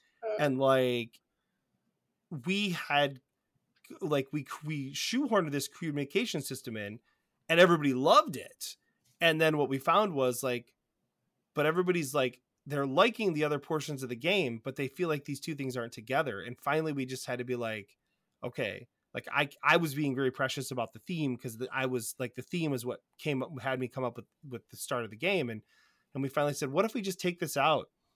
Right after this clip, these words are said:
Speaker 2: remove the theme, and change it to be this?" And now we've got a game that we feel like is a super solid party game, um, using the same exact core mechanics, um,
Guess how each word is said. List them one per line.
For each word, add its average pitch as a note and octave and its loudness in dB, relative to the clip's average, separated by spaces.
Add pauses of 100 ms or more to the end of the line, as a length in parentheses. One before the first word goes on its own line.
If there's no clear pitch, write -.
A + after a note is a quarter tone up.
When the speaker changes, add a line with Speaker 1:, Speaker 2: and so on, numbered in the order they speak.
(240)
Speaker 2:
remove D#3+ 0
the C3+ -6
theme, B2 -4 (340)
and C3 -4
change D#3 -2
it - -6
to C3 -10
be B2 -6
this?" - -8 (600)
And C3 0
now E3 6
we've D#3 0
got C#3+ 4
a C#3 0
game C3+ 0
that C#3+ -6
we C3 -4
feel D3 -6
like C3+ -4
is C3+ -8
a B2+ -8
super C#3+ -6
solid E3 -2
party F3+ 0
game, G#2+ -8 (460)
um, A#2 2 (600)
using D3+ -2
the C#3+ -6
same F3 0
exact D3+ 0
core D#3+ 0
mechanics, C3+ -4 (160)
um, A#2 -2